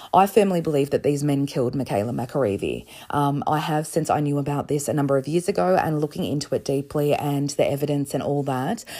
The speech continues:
um, there's no way I would have found them not guilty. I firmly believe that they did it. I think that the family of Michaela knows that they did it. They continue to say that.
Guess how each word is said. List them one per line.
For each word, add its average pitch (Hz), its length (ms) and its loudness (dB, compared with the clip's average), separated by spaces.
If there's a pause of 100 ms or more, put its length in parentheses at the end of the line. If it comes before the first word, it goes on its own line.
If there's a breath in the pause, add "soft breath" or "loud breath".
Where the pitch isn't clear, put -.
(160 loud breath)
um, 147 240 2 (120)
there's 165 200 2
no 160 180 2
way 151 180 2
I 147 60 2
would 143 140 -2
have 143 80 -2
found 143 260 -2
them 143 160 -2
not 143 240 -2
guilty. - 500 -4 (240 loud breath)
I 165 100 4
firmly 160 420 0
believe 151 280 0
that - 120 -4
they 139 120 0
did 151 200 0
it. 226 180 2
I 160 100 2
think 156 460 -4
that 131 340 0
the 156 120 0
family 151 400 0
of 143 100 -4
Michaela 147 540 -2
knows 147 400 -2
that - 100 -4
they 147 140 -2
did 147 160 -2
it. 151 160 -4
They 143 100 -4
continue 147 480 -4
to 143 140 -10
say 143 260 -2
that. 147 300 -2